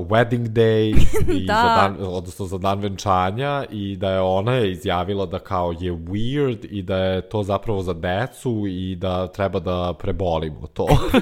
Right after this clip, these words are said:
Speaker 1: <laughs> Što mi je iskreno iconic, she clocked us.
Speaker 2: Da, e,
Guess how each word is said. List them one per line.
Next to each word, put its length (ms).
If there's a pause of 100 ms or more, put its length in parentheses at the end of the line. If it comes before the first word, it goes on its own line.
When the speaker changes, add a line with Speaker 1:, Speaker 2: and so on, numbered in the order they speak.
(460)
Speaker 1:
<laughs> 760
Što 180
mi 100
je 60
iskreno 380 (100)
iconic, 640
she 280
clocked 480
us. 280 (300)
Speaker 2:
Da, 360 (160)
e, 60